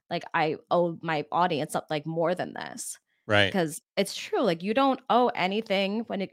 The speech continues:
Speaker 1: when you are a content creator, when you are a podcast or whatever you are,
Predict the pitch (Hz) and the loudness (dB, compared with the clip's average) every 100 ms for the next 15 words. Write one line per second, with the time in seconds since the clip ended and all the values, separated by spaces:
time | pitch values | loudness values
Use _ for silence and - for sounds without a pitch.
0 | _ 180 185 185 - 185 262 208 180 175 | _ -4 -4 -4 0 2 2 0 -2 -4
1 | 170 156 170 180 175 - 160 175 196 - | -4 -4 -2 -2 -2 -2 2 2 0 -2
2 | 160 160 170 170 185 170 175 180 170 156 | -4 -2 -6 -4 -6 -2 -2 -2 -4 -2
3 | 196 220 170 175 | 2 4 2 0